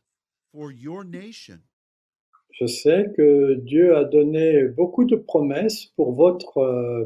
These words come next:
Speaker 2: pays.
Speaker 1: We have heard and felt them.
Speaker 2: Nous avons, nous les avons entendues et nous les avons ressenties aussi.
Speaker 1: We have shared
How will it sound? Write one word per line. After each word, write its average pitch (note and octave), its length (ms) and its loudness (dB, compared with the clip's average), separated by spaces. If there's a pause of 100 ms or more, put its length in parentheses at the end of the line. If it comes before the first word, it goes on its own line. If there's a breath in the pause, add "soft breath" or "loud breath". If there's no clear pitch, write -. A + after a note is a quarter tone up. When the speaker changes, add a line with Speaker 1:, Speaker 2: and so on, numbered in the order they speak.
(120)
Speaker 2:
pays. F3+ 420 2 (320)
Speaker 1:
We G#3 360 -16
have D#3 260 -16 (440)
heard E3+ 440 -12
and B2 200 -16
felt A#3 440 -18
them. G#2 240 -20 (1300)
Speaker 2:
Nous D3 240 -4
avons, C3+ 540 -2
nous D3 280 -2
les E3 260 2
avons D3 280 0
entendues F3+ 920 -4 (100)
et C#3+ 760 2 (2000)
nous C#3+ 340 2
les C3+ 220 -2
avons D3 300 0 (120)
ressenties D#3 720 2
aussi. G2 400 -12 (240)
Speaker 1:
We G#3 280 -14
have F3+ 120 -14
shared F#3 640 -18